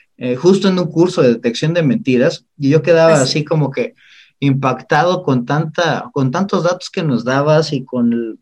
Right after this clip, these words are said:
Speaker 1: tantas mentiras que puede llegar a decir la gente, eh, a tal grado que ya, que ya es normal, ¿no? Y a mí se me hace bien, bien, bien importante esto, pues,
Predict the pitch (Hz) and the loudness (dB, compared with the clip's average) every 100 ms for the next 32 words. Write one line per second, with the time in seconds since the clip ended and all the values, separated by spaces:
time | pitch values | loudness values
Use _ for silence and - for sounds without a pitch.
0 | - 151 160 190 170 156 120 - 143 156 | -8 -6 -2 -2 -2 -2 -2 0 2 2
1 | 160 123 - 139 156 135 117 135 135 120 | 0 -6 -6 0 0 0 -2 -2 -2 -4
2 | 143 147 127 135 143 143 156 - - - | -4 -4 -4 -2 -2 0 -2 -4 -18 -20
3 | - - _ 131 123 120 - 139 175 175 | -20 -20 _ -6 -4 -4 -4 -2 0 2
4 | 180 190 160 151 131 143 160 170 165 127 | 2 2 0 -2 0 0 0 0 -2 -4
5 | - 139 151 220 226 190 226 330 233 202 | -8 -6 -4 2 2 4 2 2 2 2
6 | 349 - 147 151 196 208 202 208 160 147 | -2 -4 -2 -2 -2 -2 0 -2 -2 -4
7 | 175 185 190 180 - 151 175 190 156 165 | -4 -2 -2 -4 -10 -6 -4 -4 -2 -2
8 | 214 208 131 - 165 160 165 151 190 190 | 0 -2 -4 -4 -6 -4 -4 -4 -6 -8
9 | 123 120 - | -6 -8 -8